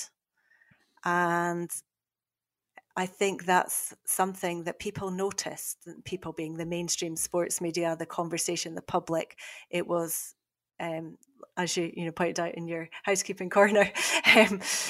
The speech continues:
<laughs> people picked up on it again, and they've pi-, picked up on it in the past, but I think they're starting,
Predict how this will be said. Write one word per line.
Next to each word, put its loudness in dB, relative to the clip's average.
<laughs> 0
people 2
picked 8
up 8
on 10
it 6
again, 6
and 0
they've 4
pi-, 8
picked 2
up 0
on 2
it -4
in -6
the 2
past, 4
but 2
I 0
think -2
they're 0
starting, 2